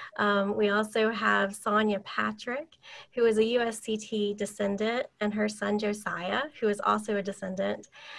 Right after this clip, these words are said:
um, and Joel Cook, who's a reenactor, and Ann Brennan, who is the executive director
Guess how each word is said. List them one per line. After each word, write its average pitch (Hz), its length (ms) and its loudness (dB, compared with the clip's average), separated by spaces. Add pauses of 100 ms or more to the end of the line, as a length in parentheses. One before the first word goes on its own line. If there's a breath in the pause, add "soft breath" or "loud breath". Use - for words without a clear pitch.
(120 loud breath)
um, 208 200 2
and 214 140 4
Joel 233 180 2
Cook, - 300 2 (260)
who's 226 160 -4
a 226 60 -4
reenactor, 202 760 0 (420 loud breath)
and 202 440 4 (160)
Ann 214 240 2
Brennan, 202 560 -2
who 214 100 -2
is 190 220 0
the - 180 -2 (140)
executive 190 580 -6
director - 560 -6